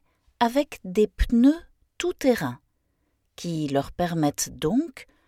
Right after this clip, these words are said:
de faire de la route et aussi d'aller sur les chemins de pierre. Thomas, Angela et Isabelle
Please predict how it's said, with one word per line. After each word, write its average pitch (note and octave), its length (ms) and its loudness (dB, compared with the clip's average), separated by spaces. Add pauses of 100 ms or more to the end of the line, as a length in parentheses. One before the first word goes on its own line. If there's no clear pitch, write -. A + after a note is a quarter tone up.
(160)
de F3+ 180 -4
faire C3+ 500 -4
de B2 140 -4
la D#3+ 160 -2
route - 420 -8 (680)
et C4+ 160 4
aussi D#3 500 -2 (260)
d'aller C3+ 420 2
sur D#3+ 280 -2
les D3+ 200 0
chemins D3+ 440 2
de C3 100 -6
pierre. - 640 -8 (2000)
Thomas, C#3+ 480 0 (340)
Angela C4 760 2
et E3+ 260 -2
Isabelle E3+ 640 0